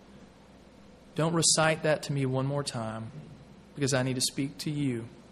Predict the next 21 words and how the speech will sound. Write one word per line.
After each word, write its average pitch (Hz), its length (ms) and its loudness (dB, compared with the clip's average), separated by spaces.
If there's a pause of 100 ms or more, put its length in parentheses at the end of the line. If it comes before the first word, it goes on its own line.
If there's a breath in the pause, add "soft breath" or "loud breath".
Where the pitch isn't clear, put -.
(720)
A 135 40 0
word 147 260 8
that 127 120 2
silences 127 520 4
our 117 100 -2
speech. - 520 -4 (1300 loud breath)
A 160 60 4
word 165 320 12
that 147 100 6
speaks - 380 6
to 147 140 8
us 135 240 6
about 135 440 6
the 135 280 2
end 131 560 2 (600 loud breath)
of 123 180 2
anger. 113 460 -6 (1900)
For 147 200 4
us, 135 220 6 (360)
in 156 200 0
Christ, 123 480 -4